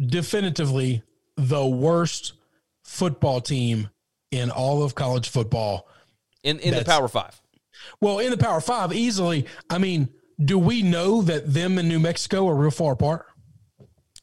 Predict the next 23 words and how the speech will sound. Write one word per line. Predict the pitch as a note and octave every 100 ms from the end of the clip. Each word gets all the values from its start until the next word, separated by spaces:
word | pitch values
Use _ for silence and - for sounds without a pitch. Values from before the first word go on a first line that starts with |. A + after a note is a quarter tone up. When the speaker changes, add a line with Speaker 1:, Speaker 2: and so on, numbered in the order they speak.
| _ _
Speaker 2:
I | C3 F3+
would | F3
say | C#3+ C#3
that | C3 B2
New | B2
Mexico | B2 - D3+ C#3+
State | - G#2+ F#2 - - _ _ _ -
and | A2 A2 G#2+ G#2 G#2 - _ _ _ _ _ -
not | B2 B2+ B2
utep, | A#2 A2 G2 - - _
but, | A#2 A2+
um, | G#2+ G#2 G2+ G2 _ _ _ _ _ _ -
you | B2+ C3
know | C#3
what, | C#3
Louisiana | A#2+ C3 A#2+ B2 A2+
Monroe, | G#2 G#2+ D3 E3 E3+ D#3+ _ _ _ _
like, | A2+ A2
teams | - D3+ C3+
like | B2
that, | C#3 B2+ - G2+
they | A#2 A#2+
are | A2 G#2+ G2+